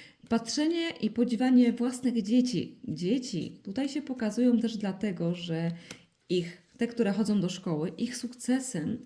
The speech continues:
jest nauka, oceny. Więc, y, stąd aspekt dziecięcy,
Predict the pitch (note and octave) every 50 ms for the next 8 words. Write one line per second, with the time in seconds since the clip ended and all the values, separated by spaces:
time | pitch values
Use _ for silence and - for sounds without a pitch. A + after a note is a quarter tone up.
0 | - - - G#3+ B3 B3 - - G#3+ B3+ F4+ F4 C#4+ - - - - - G3 F3
1 | - - C4 B3+ A3+ G3+ E3+ - - - - - - - - - - - - -
2 | - - - _ - G3 F#3+ G3 F#3+ - - - F#3 F#3 F3+ F3+ F3+ F3+ F3+ F#3
3 | F3+ F3 - - _ _ _ _ _ _ _ _ _ _ _ _ _ _ _ _
4 | _ _ _ _ - _ _ - - - - A3 G#3 A3 G#3+ - - F#3+ F#3 F#3
5 | - - F#3+ - - F3 E3 - F#3 - - A3+ G#3 G3 F#3 - -